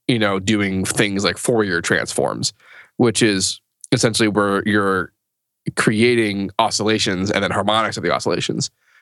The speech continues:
which matters a lot in, for a lot of physical properties. And this is an idea has existed super duper long time,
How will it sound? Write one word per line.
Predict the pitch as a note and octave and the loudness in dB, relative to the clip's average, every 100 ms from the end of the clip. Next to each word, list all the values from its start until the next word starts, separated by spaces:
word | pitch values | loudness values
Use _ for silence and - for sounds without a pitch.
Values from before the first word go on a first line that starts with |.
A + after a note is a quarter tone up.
| _ | _
which | - G#2+ - | -2 0 -2
matters | C3 G#2+ F#2+ F2+ | 0 2 0 0
a | E2 | 0
lot | A2 G2+ A2 _ _ _ _ | 2 0 -2 _ _ _ _
in, | - G2 F2 | -2 0 0
for | - F#2 | 0 0
a | F2 | 2
lot | F2+ E2+ | 0 0
of | G2 - - | -4 -8 -2
physical | C3 A2+ G#2+ | -2 0 0
properties. | D#3 D#2+ G1+ - _ - - | 0 -2 -8 -10 _ -10 -2
And | A#2 | 0
this | A#2+ - | 0 2
is | B2+ | 0
an | A2+ | 2
idea | G2+ G#2 C3 | 0 2 2
has | A2 G#2 | 2 0
existed | G#2 G2+ G#2 F#2 | -2 0 0 0
super | - - - - - E3+ C#3 C#3+ | -2 -4 -6 -2 2 2 2 2
duper | C#3 B2+ A#2+ | 2 2 2
long | A2+ G#2+ | 2 0
time, | - C#2+ E2 | -2 -4 -4